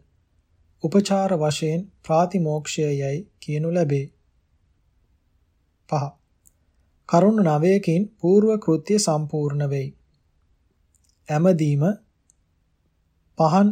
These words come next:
දැල්වීම, අසුන් පැනවීම, පැන් එලවීම, ඡන්දය, පිරිසිදු බව ගෙන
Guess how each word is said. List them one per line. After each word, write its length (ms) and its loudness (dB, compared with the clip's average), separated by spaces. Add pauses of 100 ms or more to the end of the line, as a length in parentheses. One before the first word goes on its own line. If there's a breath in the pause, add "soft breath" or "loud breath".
(120)
දැල්වීම, 580 -2 (2250)
අසුන් 400 0
පැනවීම, 540 0 (1500)
පැන් 200 4 (160)
එලවීම, 540 2 (1700)
ඡන්දය, 480 0 (1800)
පිරිසිදු 460 0
බව 340 0
ගෙන 220 -2